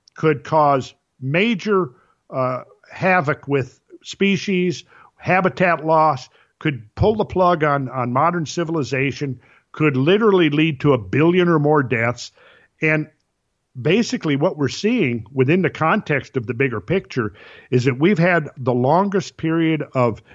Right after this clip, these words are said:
generally stable climate that we can see in the last quarter million years. And it's given us the opportunity to evolve as a culture and a civilization,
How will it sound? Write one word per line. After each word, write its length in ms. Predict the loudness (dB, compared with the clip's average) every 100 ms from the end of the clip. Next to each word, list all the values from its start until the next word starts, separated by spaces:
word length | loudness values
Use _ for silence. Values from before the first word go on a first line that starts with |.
| _ -12
generally 540 | -2 2 2 2 0
stable 480 | -2 -2 0 2 -2
climate 560 | -2 -2 0 0 -4 -6
that 180 | -6
we 160 | -2 -2
can 160 | -2 -6
see 300 | -4 -2 0
in 120 | 0
the 60 |
last 540 | 0 2 2 0 -4 -18 -20 -20 _ _ _ _ _ _ _ -4
quarter 340 | 0 4 4
million 400 | 4 2 2 0
years. 420 | 2 2 0 -8
And 180 | -4 0
it's 200 | 0 -2
given 500 | -12 0 2 2 2
us 300 | 0 -4 -12 -18
the 280 | -8 -6 -6 -2
opportunity 880 | -4 -2 -6 -2 -2 -2 -4 -10 -12 _ -20 _ _ -2
to 160 | 4 4
evolve 580 | 4 2 4 4 2 -2
as 280 | -6 -6 -6
a 100 | -8
culture 500 | -6 -4 -2 0 0
and 120 | 0
a 80 | -2
civilization, 1000 | -2 0 2 2 2 0 0 -2 -6